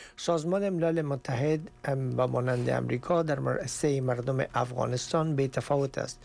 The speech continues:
خو اسی برادر ما به اونجا میرن، ملل متحد ازش خواهش بکنن تا در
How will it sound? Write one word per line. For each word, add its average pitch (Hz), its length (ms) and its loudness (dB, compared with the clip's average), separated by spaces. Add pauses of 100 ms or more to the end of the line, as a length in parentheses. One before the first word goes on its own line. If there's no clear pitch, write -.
(240)
خو - 160 -2
اسی 170 320 2
برادر 139 440 2
ما 135 160 2
به 127 100 -6
اونجا 127 280 2
میرن، 214 420 2 (340)
ملل 180 380 4
متحد 151 440 -2
ازش 131 200 -2
خواهش 160 320 0
بکنن 151 380 -2
تا 147 240 2
در 127 180 0